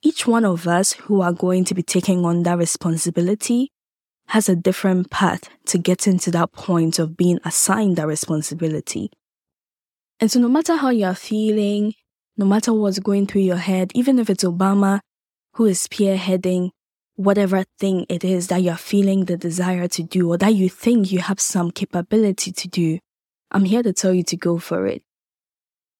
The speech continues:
And at the beginning, it may not make sense. This podcast still does not make sense to me right now. Sometimes I even forget there is a podcast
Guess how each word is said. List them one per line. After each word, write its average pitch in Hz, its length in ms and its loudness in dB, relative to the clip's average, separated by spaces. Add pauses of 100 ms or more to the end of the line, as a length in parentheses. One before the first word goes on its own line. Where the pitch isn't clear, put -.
(240)
And 208 240 2
at 208 80 2
the 214 80 4
beginning, 262 460 2
it 220 80 2
may 202 120 2
not 226 140 2
make 202 240 0
sense. 170 640 -4
This 339 240 0
podcast 180 420 -2
still 175 220 0
does 165 200 -2
not 170 140 0
make 170 160 -6
sense 160 300 -4
to 160 60 -4
me 151 200 -4
right 101 180 -6
now. 113 360 -4 (260)
Sometimes 262 420 2
I 196 140 0
even 269 260 2
forget 180 380 0
there 170 100 2
is 165 120 -2
a 156 60 -6
podcast 160 520 -2